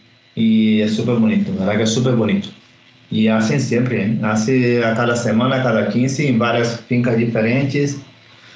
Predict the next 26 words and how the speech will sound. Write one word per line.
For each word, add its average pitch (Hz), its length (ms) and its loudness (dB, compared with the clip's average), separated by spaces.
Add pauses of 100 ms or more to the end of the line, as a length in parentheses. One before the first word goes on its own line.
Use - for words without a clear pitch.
(160)
Y 123 140 2
en 127 80 2
ciudades, 123 500 2
mucha 120 240 2
gente 131 180 0
viaja 127 360 0
de 120 140 0
una 123 140 0
ciudad 123 400 0
a 117 120 0
otra 127 360 0
para 123 220 0
de 127 100 0
allí 123 460 2
a 120 300 0
otra 120 340 0
finca, 127 480 0
no 120 100 0
sé 110 240 -2
qué. 117 500 0 (120)
Eso 170 320 0
es 160 60 2
un, 147 60 2
un 113 760 2
mundo 113 380 2 (180)
increíble. - 360 -4